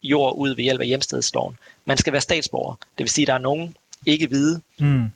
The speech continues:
Speaker 1: beboere inden for U S A's grænser, der ikke har mulighed for at, at benytte sig af den her, øh, hjemstedslov, men det har skandinaverne i høj grad, fordi at de... Øh,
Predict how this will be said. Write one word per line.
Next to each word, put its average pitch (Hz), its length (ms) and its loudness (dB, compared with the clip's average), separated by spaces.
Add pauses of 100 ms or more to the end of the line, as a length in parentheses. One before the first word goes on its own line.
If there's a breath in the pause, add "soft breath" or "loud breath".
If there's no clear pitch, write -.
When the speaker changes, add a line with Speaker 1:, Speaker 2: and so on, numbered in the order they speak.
(240)
Speaker 1:
beboere 143 480 2
inden 139 140 -6
for 143 100 -4
U 131 100 0
S 147 100 0
A's 131 140 0
grænser, 135 320 -2
der 120 80 0
ikke 135 140 -2
har 139 60 -8
mulighed 196 260 0
for 123 300 0 (340 soft breath)
at, 131 200 2
at 135 80 -4
benytte 143 300 2
sig 131 100 2
af 123 100 0
den 127 100 -8
her, 131 180 -2
øh, 113 540 -2 (440)
hjemstedslov, 139 920 0 (240 loud breath)
men 135 120 -2
det 143 120 2
har 151 140 0
skandinaverne 127 600 0
i - 20 -2
høj 127 220 2
grad, 127 340 0
fordi 120 260 -6
at 117 200 -4
de... 113 160 -2
Øh, 110 200 -4